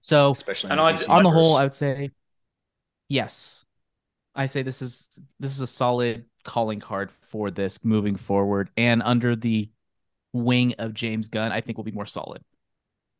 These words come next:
Speaker 3: Yeah, I agree. I think he, he's, he's shown that he can direct action. I think he can get the humor and balance right. And just from this movie,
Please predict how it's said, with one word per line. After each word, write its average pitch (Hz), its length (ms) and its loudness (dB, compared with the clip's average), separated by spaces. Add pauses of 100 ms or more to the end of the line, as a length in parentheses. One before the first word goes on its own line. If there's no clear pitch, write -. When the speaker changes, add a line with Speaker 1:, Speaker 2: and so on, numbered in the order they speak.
(360)
Speaker 3:
Yeah, 127 160 -2 (440)
I 131 100 -2
agree. 123 240 -2 (100)
I 139 100 2
think 151 220 0
he, 143 100 -2
he's, 139 340 -4
he's 139 180 -6
shown 160 340 2
that 147 100 0
he 143 160 -2
can 131 320 -4
direct 131 380 0
action. 139 440 0
I 120 200 0
think 139 180 -8
he 117 100 -14
can 127 160 -12
get 131 180 -2
the 123 60 -8
humor 147 360 -2
and 127 100 -4
balance 123 400 0
right. 131 260 0
And 131 240 -6
just 139 200 -6
from 127 180 -4
this 139 180 -4
movie, 135 560 0